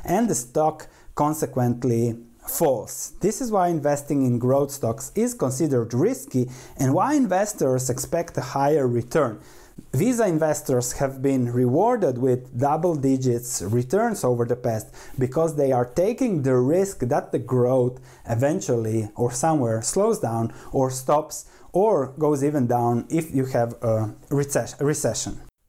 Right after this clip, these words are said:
Thanks for listening. If you have any comments, please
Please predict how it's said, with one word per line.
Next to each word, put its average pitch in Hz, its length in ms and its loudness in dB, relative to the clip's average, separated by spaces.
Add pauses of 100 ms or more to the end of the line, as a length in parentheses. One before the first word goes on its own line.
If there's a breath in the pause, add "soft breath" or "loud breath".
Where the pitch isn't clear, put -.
(120)
Thanks 240 240 2
for 202 200 6
listening. 170 580 2
If 226 160 0
you 214 60 2
have 214 180 4
any 208 160 2
comments, 196 760 0
please 208 580 2